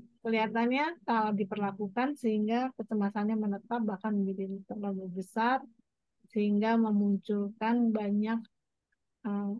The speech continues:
ekspresi kecemasan yang ada sekarang. Berujung dia jadi tidak efektif dalam berfungsi sebagai anak,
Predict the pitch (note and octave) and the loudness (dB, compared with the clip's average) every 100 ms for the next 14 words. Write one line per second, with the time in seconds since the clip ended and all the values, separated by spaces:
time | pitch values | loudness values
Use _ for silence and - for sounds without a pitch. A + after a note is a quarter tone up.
0 | - A3+ - - G#3+ A3+ A#3+ A#3 A3+ G#3 | -6 -10 -8 -4 -4 -2 -2 -2 -2 0
1 | G3 G3+ A#3 A3 G#3 G3+ G#3 A#3 _ _ | -2 -2 0 0 0 -2 -4 -6 _ _
2 | _ _ _ A3+ G3 G3+ G3 - F#3+ G3 | _ _ _ -4 -2 0 -2 -4 -6 -4
3 | F#3+ F#3 F#3 G3 F#3+ _ _ _ _ - | -6 -6 -8 -10 -14 _ _ _ _ -6
4 | G#3+ G#3+ G#3 F#3+ B3 C4+ A#3 G#3+ A#3 A3 | -2 0 0 2 4 4 4 4 4 2
5 | F#3+ G3 G#3+ G3 F#3+ G3 F#3+ F#3+ F#3+ - | 0 0 0 0 -2 -2 -4 -6 -10 -8
6 | - B3+ - G#3 G3 G#3 A#3+ - _ _ | -4 -4 -4 -4 -2 0 -2 -6 _ _
7 | _ - G3+ - G#3 G3+ A#3+ A#3 G#3+ F#3+ | _ -8 -6 0 0 2 0 0 0 0
8 | F#3+ G3 F#3+ | 0 0 -2